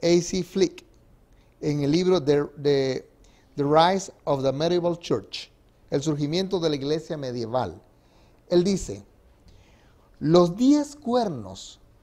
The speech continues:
como ya se mostró, surgieron cuando Roma,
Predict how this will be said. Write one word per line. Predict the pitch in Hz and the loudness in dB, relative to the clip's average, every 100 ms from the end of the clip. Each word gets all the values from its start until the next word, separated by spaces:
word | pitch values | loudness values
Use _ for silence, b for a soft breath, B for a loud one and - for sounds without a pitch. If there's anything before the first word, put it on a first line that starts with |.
| _ _ | _ _
como | 165 156 | 2 4
ya | 151 220 | 6 4
se | 226 220 | 4 0
mostró, | 170 156 - 196 120 101 - _ b b b - | -2 -4 -2 0 -2 -8 -20 _ b b b -8
surgieron | - 170 156 240 247 240 | 2 2 4 0 4 2
cuando | 202 160 151 151 | 2 0 2 0
Roma, | 151 175 220 226 226 226 | 2 4 4 2 -4 -6